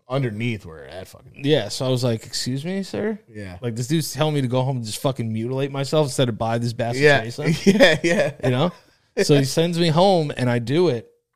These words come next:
Speaker 2: And
Speaker 1: Right.
Speaker 2: when I tell you the release of pressure that happened when, yeah,
Speaker 1: Ah.
Speaker 2: so much fucking blood came out of my thumb.
Speaker 1: Yeah, that's crazy,
Speaker 2: This whole
Speaker 1: dude.
Speaker 2: thing was huge,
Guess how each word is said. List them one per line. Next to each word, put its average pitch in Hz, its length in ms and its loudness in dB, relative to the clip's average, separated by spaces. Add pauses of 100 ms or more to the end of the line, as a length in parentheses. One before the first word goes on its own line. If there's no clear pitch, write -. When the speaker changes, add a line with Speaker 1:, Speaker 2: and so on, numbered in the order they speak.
(240)
Speaker 2:
And 113 400 -4
Speaker 1:
Right. 107 60 -12
Speaker 2:
when 120 120 -4
I 147 100 -2
tell 160 240 0
you 123 160 0
the 113 160 -4
release 113 480 -4
of 117 240 -10
pressure 135 440 -6
that 95 140 -6
happened 101 360 -8
when, 98 160 -12 (260)
yeah, 104 320 2
Speaker 1:
Ah. - 140 -14 (240)
Speaker 2:
so - 440 2
much 170 280 2
fucking 151 480 0
blood 123 420 0
came 120 200 -2
out 110 100 0
of 110 60 -2
my 95 100 -4
thumb. 80 380 -6 (100)
Speaker 1:
Yeah, 98 160 -12
that's 92 180 -14
crazy, 113 720 -10
Speaker 2:
This 151 220 6
whole 175 140 8
Speaker 1:
dude. - 80 0
Speaker 2:
thing 175 180 6
was 131 160 4
huge, 170 720 0